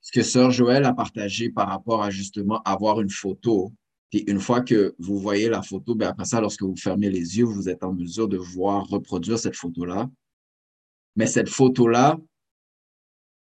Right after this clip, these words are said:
vous n'êtes pas obligé de vous arrêter là. Une fois que vous avez fermé les yeux, vous voyez la photo,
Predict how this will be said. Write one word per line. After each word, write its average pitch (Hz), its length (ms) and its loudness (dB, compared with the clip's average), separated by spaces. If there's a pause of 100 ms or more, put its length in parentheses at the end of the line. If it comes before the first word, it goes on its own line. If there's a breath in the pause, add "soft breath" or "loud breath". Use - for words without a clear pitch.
(200)
vous 104 180 -2
n'êtes 117 240 0
pas 151 100 4
obligé 127 380 6
de 104 80 -8
vous 110 180 -6
arrêter 101 380 -6
là. 104 240 -2 (160)
Une 113 100 0
fois 139 240 4
que 143 60 4
vous 127 100 4
avez 110 180 2
fermé 107 360 0
les 98 220 -2
yeux, 120 60 4
vous 104 180 -6
voyez 98 360 -2
la 101 100 -2
photo, 127 540 -4